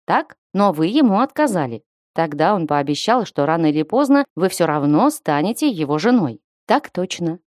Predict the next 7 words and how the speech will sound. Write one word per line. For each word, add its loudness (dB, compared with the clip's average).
Дура 4
я 2
была. -2
Глупая», 0
улыбнулась -2
Маргарита 0
Семеновна. 0